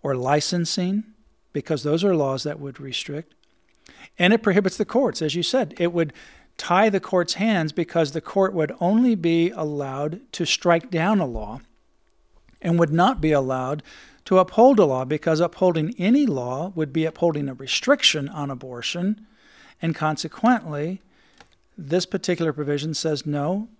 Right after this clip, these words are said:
no law, whether it's the legislature, no law, whether it's a regulation or an enforcement of the executive, and court, you cannot uphold any law that restricts abortion. So you can't uphold a fifteen-week abortion ban. You can't uphold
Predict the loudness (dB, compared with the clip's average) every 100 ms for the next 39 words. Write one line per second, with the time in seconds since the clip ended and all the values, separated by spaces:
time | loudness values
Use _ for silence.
0 | _ _ _ _ -8 2 4 6 6 6
1 | 4 -4 _ -2 0 0 -2 -2 0 0
2 | -2 -4 -4 -6 -10 -8 -4 0 2 2
3 | 0 -4 _ _ _ _ _ -6 -2 -2
4 | -2 -2 0 0 0 2 2 0 -2 -4
5 | -6 -8 -2 -2 -2 -6 -8 -8 -10 -4
6 | -2 -2 -2 -4 -6 -20 -20 -20 _ _
7 | -4 -2 -2 -6 0 4 2 0 -16 _
8 | _ _ -12 -2 0 0 -2 -2 0 -2
9 | -4 -2 -2 -2 -2 -2 -4 -4 -4 -6
10 | -10 _ -12 -8 -6 -6 -8 -2 -2 -2
11 | -6 -8 -10 -12 -6 -2 0 -2 0 0
12 | 0 -2 -4 -4 -6 -6 -6 -10 -12 -12
13 | -12 -14 -12 -10 -10 -4 0 0 0 -2
14 | -6 -6